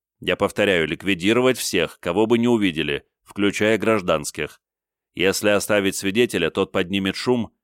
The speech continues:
сами погибнем, генералу не поможем.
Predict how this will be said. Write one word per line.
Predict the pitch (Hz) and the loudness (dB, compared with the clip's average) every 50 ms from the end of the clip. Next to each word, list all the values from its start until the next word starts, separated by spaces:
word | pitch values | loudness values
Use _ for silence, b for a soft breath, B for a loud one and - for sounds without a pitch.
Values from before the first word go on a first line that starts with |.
| _ _ _ | _ _ _
сами | - - - 110 110 113 110 | -8 -2 0 2 2 2 2
погибнем, | - 113 104 98 107 104 98 101 104 101 98 90 _ _ _ | 2 0 0 2 0 0 0 0 -2 -2 -2 -4 _ _ _
генералу | - 78 98 98 104 101 90 92 101 107 113 110 | -10 -6 -4 -2 0 0 2 2 2 4 2 2
не | 110 107 | 0 0
поможем. | - 113 110 101 92 85 82 80 80 78 73 - | 0 0 0 0 0 -4 -4 -4 -6 -8 -8 -12